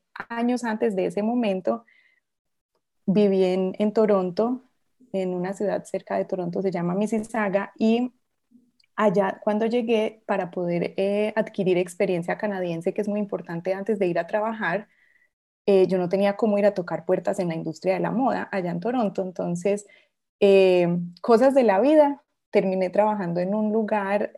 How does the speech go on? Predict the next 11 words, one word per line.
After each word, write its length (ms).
eh, 340
en 100
un 100
centro 300
comunitario. 760
Y 180
en 140
ese, 320
pero 220
fue, 160
pues, 340